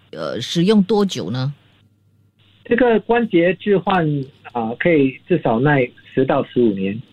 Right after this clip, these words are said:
Speaker 1: 哦，
Speaker 2: 嗯。
Speaker 1: 所以十到十五年过后怎么样？又，又不能走路了？
Speaker 2: 那人还可以耐超过十五年，有一些他们可能会有点松脱的现象，可能就要再做一个，另外一个啦。但是有些病人他们就说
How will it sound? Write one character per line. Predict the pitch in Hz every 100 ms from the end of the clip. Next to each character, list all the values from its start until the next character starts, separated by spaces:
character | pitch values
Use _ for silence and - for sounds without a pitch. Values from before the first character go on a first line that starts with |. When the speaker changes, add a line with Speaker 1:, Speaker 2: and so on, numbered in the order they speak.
| -
Speaker 1:
哦， | 165 208
Speaker 2:
嗯。 | 254 294 311 254 143 170 _ _ -
Speaker 1:
所 | - - 339
以 | 226
十 | -
到 | 311
十 | 247 262
五 | 226
年 | 202
过 | 214
后 | 233
怎 | 170
么 | 147
样？ | 131 127 _ _ -
又， | 233
又 | 220
不 | 208 208
能 | 196
走 | 233
路 | 156
了？ | 131 - - _ _ _ _
Speaker 2:
那 | -
人 | 151 185 180
还 | - 151
可 | 151 160
以 | 139
耐 | 139 156
超 | 143 156
过 | 151 147
十 | - 123
五 | 110
年， | 104 113 143 - - _
有 | - 160
一 | 220
些 | 240 240
他 | 214
们 | 208 202
可 | 196
能 | 143 160
会 | 147
有 |
点 | 147 123 110
松 | - 151 151
脱 | - 147
的 | 135
现 | - 127 117
象， | 120 107
可 | 117
能 | 131
就 | 151
要 | 135 120
再 | 135 117 110 - _
做 | - 120
一 |
个， | 120 117 _ _ -
另 | 131
外 | 123 117
一 | 113
个 | 127 113
啦。 | 101 - - _
但 | 214
是 | 202
有 | 170
些 | 165 190
病 | 196
人 | 165
他 | 160
们 | 156
就 | 147
说 | 143